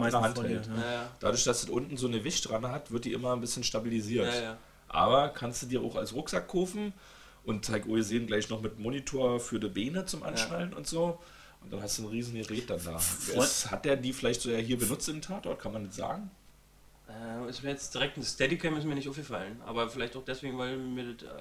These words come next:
Speaker 3: weil das sehr homogen war, alle,
Speaker 1: Ja.
Speaker 3: was ich gesehen hab.
Speaker 2: Muss man ja nicht immer gleich so verfolgungsjagdmäßig rasant
Speaker 3: Ja.
Speaker 2: einsetzen.
Speaker 3: Ja.
Speaker 2: Ein Freund von mir hat das mal auf seinem Blog vor Jahren, äh, quasi eine Anleitung, wie man sich eine Steadicam selber bauen kann,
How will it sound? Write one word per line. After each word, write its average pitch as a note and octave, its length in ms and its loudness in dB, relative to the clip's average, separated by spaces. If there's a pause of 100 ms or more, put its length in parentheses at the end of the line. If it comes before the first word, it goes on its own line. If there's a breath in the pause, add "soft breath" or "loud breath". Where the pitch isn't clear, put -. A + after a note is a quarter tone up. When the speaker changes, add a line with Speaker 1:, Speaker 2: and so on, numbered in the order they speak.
(120)
Speaker 3:
weil A#2+ 140 -6
das B2 100 -6
sehr B2 180 0
homogen C3+ 500 4
war, E2+ 200 0
alle, G2+ 220 -4
Speaker 1:
Ja. - 60 -8
Speaker 3:
was F2+ 140 0
ich G#2+ 80 -6
gesehen G#2 320 -8
hab. G#2 160 -12 (380)
Speaker 2:
Muss B2+ 160 0
man B2+ 140 8
ja A#2+ 80 8
nicht A#2+ 160 2
immer A#2+ 180 2
gleich A#2 220 2
so A#2 520 0
verfolgungsjagdmäßig A#2 1300 -2
rasant A2+ 300 -2
Speaker 3:
Ja. - 80 -4
Speaker 2:
einsetzen. A2+ 480 -4 (640 loud breath)
Speaker 3:
Ja. B2 80 2 (140)
Speaker 2:
Ein A#2+ 160 6
Freund A#2+ 600 2
von F#3 160 0
mir D#3+ 160 2
hat D#3+ 120 -2
das - 140 -2
mal C3+ 80 0
auf B2 100 -4
seinem B2 300 2
Blog A#2+ 440 -2 (680 soft breath)
vor A#2 240 -2
Jahren, D3 960 2
äh, B2 460 0 (640 loud breath)
quasi A#2+ 280 4
eine A#2+ 120 6
Anleitung, D3 400 4
wie C3+ 100 6
man C3 120 4
sich B2 120 0
eine C3 100 0
Steadicam C3 480 0
selber C3 240 2
bauen A2 320 -2
kann, G#2 300 -8